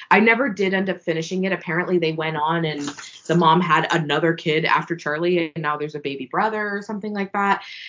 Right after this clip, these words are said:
Um, I have no idea what the dynamic of it is like now. But just because of its wholesomeness, but since you've never seen it, if you wanna take it off the list, I can agree with that.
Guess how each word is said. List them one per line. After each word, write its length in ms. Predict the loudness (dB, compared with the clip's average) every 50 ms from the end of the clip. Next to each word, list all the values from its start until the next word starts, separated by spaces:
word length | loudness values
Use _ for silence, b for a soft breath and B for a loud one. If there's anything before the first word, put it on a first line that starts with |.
| B B B
Um, 280 | 4 4 4 2 2 2
I 80 | 0 0
have 140 | 2 2
no 180 | 2 0 0 0
idea 220 | 0 -2 -2 -4 -4
what 120 | -4 -4
the 80 | -4 -4
dynamic 460 | -4 -4 -4 -4 -4 -4 -6 -6 -8
of 120 | -8 -8 -6
it 60 | -6
is 100 | -6 -6 -4
like 180 | -6 -6 -4
now. 220 | -6 -6 -6 -8 -10 B B B B B B B B B B B B B B B _ _ _ _ _ _ _ _ _ _ _ _ _ _ _ _ _ _ _ 4
But 300 | 4 4 4 0 -8 -12 B B B B B B B
just 180 | -2 -2 2
because 380 | 2 2 2 4 4 4 6 8
of 100 | 6 6
its 140 | 6 2 -2
wholesomeness, 1200 | -4 -2 0 2 2 2 2 -2 -4 -4 -2 -2 -2 0 0 0 -2 -4 -6 -14 -16 -16 -16 -16 B B B B _
but 160 | 0 2 2 2
since 220 | 0 0 -2 0
you've 300 | 0 0 0 0 0 0
never 240 | 0 0 2 0 -2
seen 300 | -2 -2 -2 -2 -2 0
it, 200 | 0 0 -2 -2 -2
if 140 | -2 -2 0
you 100 | 0 2
wanna 160 | 2 2 2 2
take 180 | 0 0 0 2
it 60 | 2
off 180 | 0 0 0 -2
the 60 | -4
list, 220 | -4 -4 -4 -2 -2
I 80 | -4 -4
can 140 | -4 -6 -6
agree 240 | -6 -6 -4 -2 -2
with 120 | 0 2
that. 300 | 4 4 4 4 2 -2